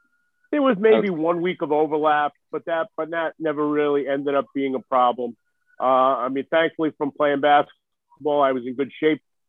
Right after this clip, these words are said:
Speaker 1: Uh, so stamina-wise, I was fine. And it usually took, I would say, you know, maybe a week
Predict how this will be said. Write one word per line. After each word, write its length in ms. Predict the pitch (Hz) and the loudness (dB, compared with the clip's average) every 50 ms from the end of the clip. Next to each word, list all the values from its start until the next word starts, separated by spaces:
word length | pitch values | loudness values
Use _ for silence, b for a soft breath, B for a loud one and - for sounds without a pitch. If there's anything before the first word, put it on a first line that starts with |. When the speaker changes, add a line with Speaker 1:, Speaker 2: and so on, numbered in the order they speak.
| _ _ | _ _
Speaker 1:
Uh, 360 | - - 127 127 127 127 127 117 _ | -2 0 2 4 4 4 2 0 _
so 100 | - 123 - _ | -10 -12 -8 _
stamina-wise, 640 | - 156 151 143 156 151 151 143 147 147 143 139 - | 0 2 4 4 4 4 2 4 4 4 2 2 0
I 120 | 147 131 | -2 -2
was 140 | 123 123 127 _ - | -4 -4 -8 _ -2
fine. 400 | - 139 143 139 139 143 143 143 - _ _ _ _ _ _ _ _ _ _ _ _ _ _ _ _ _ _ _ _ _ _ _ _ _ _ _ _ _ _ _ _ - | 0 2 2 2 2 0 -2 -4 -8 _ _ _ _ _ _ _ _ _ _ _ _ _ _ _ _ _ _ _ _ _ _ _ _ _ _ _ _ _ _ _ _ -4
And 180 | 143 143 147 | -2 -2 0
it 140 | 156 160 160 | -2 -2 -4
usually 400 | 165 190 196 190 151 165 175 165 | -4 -6 -6 -4 0 0 0 0
took, 320 | - - - 170 147 - 151 | 0 0 0 -2 0 0 0
I 100 | 147 143 | 0 2
would 160 | 139 139 127 _ | 2 0 -4 _
say, 320 | - 143 135 131 131 123 - _ _ _ _ _ - | -4 -2 -2 0 -2 -4 -6 _ _ _ _ _ -12
you 140 | 147 151 147 | -8 -6 -4
know, 100 | 135 135 | -2 0
maybe 340 | 143 151 151 147 139 151 | 2 4 2 2 2 2
a 80 | 151 139 | 2 2
week 380 | 127 123 127 135 135 131 110 | 0 0 -2 -2 -2 -2 -4